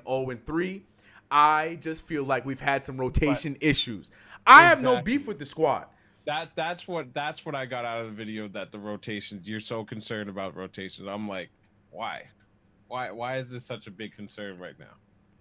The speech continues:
Speaker 2: It's game three.
Speaker 1: Okay, and what, and what else did I say?
Speaker 2: And you got a bunch of young players, and you got a bunch, a mixture of vets.
Speaker 1: But Brandon, what else did I say?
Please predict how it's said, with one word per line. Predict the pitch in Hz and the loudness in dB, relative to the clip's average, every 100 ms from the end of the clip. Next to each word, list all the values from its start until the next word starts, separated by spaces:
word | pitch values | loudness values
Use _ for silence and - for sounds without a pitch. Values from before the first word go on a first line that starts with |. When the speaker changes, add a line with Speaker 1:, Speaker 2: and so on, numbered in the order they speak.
| _ _ _ _ | _ _ _ _
Speaker 2:
It's | - | -14
game | 139 127 | -10 -8
three. | 107 117 87 - _ | -10 -12 -12 -16 _
Speaker 1:
Okay, | 160 226 165 | 0 2 2
and | 156 | 4
what, | 151 170 | 4 4
and | 131 135 | 0 2
what | 190 | 6
else | 214 233 | 6 8
did | |
I | 269 269 | 10 10
say? | - 392 254 123 - _ _ _ _ _ - | 10 8 8 4 -6 _ _ _ _ _ -12
Speaker 2:
And | 117 | -10
you | 117 | -6
got | 123 120 | -6 -6
a | |
bunch | 110 127 - | -6 -6 -6
of | 123 | -6
young | 120 123 | -6 -6
players, | 127 120 117 113 107 | -6 -6 -4 -6 -8
and | 104 107 | -8 -8
you | 104 | -6
got | 104 | -6
a | 101 | -6
bunch, | 92 104 - | -6 -8 -8
a | 104 | -10
mixture | 104 113 - 113 101 | -8 -8 -10 -10 -10
of | 95 | -10
vets. | 90 95 - - - _ | -8 -10 -10 -18 -20 _
Speaker 1:
But | 180 165 | 0 4
Brandon, | 202 233 190 120 | 6 6 4 -4
what | 101 135 180 | 2 8 10
else | 196 196 | 10 8
did | 214 | 8
I | 220 | 8
say? | 220 262 285 117 | 6 6 6 2